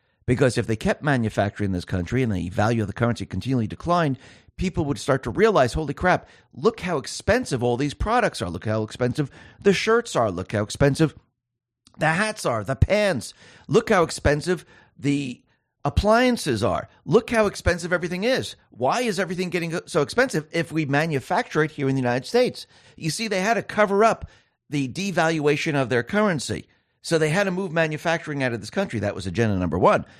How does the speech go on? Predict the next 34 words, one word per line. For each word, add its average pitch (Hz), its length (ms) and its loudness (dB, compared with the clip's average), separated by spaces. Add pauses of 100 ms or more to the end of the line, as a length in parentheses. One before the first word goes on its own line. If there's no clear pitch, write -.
Agenda 131 360 -2
number 113 240 -6
two 233 360 0 (380)
was 147 340 0 (140)
to 143 240 -2
actually 156 360 0
shift 247 300 0
everything 143 360 0
away 110 220 4
from 101 120 -8
this 101 160 -4
country 110 300 0
because 135 280 0 (300)
they 143 160 4
wanted 123 340 0
to 139 120 -4
destroy 110 400 0
America 104 400 -4
and 143 100 -8
they 120 80 -2
wanted 110 300 0
to 92 100 -2
bring 101 220 4
it 98 100 0
into 104 240 2
a 92 60 2
third 101 340 -2
world 92 380 0
status. 220 440 0
So - 120 -4
what 101 100 -2
do 135 60 -2
you 135 80 -2
do? 151 260 2